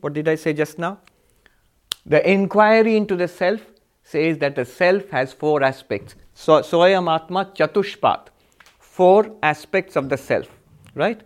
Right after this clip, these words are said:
Chatushpat. What are the four aspects? First is the gross self or, um, sthula atma. That is, that obtains in the waking state where we experience a physical world,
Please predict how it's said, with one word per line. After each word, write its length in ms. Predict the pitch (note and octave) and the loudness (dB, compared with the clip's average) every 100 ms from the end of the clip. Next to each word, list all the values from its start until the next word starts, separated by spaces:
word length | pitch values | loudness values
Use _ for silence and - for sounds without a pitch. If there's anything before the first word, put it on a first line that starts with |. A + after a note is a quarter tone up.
| _ _ _ _ _ _ | _ _ _ _ _ _
Chatushpat. 500 | E3 D#3+ E3 - B2 | -2 -2 -2 0 0
What 160 | D#3 G3 | 2 0
are 60 | |
the 120 | G3+ F#3+ | 0 -4
four 240 | G3 G3 | -2 0
aspects? 520 | F#3 - A#3 A#3 - _ _ _ | -2 -4 -10 -10 -18 _ _ _
First 420 | _ F3+ F#3 F#3+ | _ 4 4 0
is 200 | D3 B2+ | -2 0
the 200 | D3 G#3 - _ _ _ B2 G#2+ | 0 -2 -6 _ _ _ -16 -2
gross 340 | D3+ E3+ E3 | 6 6 6
self 540 | - - G#2+ C2 - _ _ _ _ _ _ | -4 -4 -4 -4 -14 _ _ _ _ _ _
or, 460 | - B2 B2 B2 A#2+ _ _ _ _ | -8 -2 0 -2 -6 _ _ _ _
um, 580 | A2 A2 G#2+ A2+ A2 G#2+ _ _ _ _ _ _ _ | -8 -4 -4 -6 -8 -12 _ _ _ _ _ _ _
sthula 600 | - - G3+ G3+ E3+ A2 | -20 -2 2 4 2 0
atma. 300 | G2 - - _ _ _ _ _ _ _ _ _ | -6 -14 -20 _ _ _ _ _ _ _ _ _
That 300 | B2+ D#3 E3 | 0 0 2
is, 220 | F3+ E3+ - _ - | 0 0 -10 _ -10
that 360 | C3 C#3+ D3 - | -2 -2 -2 -2
obtains 560 | D3 D3 F3+ F#3 F#3+ | -2 0 0 0 -2
in 120 | E3 C#3 | -4 -4
the 100 | C3 | -2
waking 380 | D3+ D#3 F3 | -2 -4 -8
state 440 | D3 - B2+ D#3 - _ _ | -8 -4 -4 -4 -14 _ _
where 340 | A#2+ C#3 D3 C#3 | -6 -2 -2 -2
we 160 | C#3+ | -2
experience 680 | C3+ - - C#3+ D3 E3 - | -2 -6 -6 -4 -4 -8 -8
a 80 | - | -10
physical 600 | - F#3+ F3+ G3 - C3 | -4 -4 -2 -4 -4 -6
world, 360 | G2 F#2+ D2+ | -6 -8 -10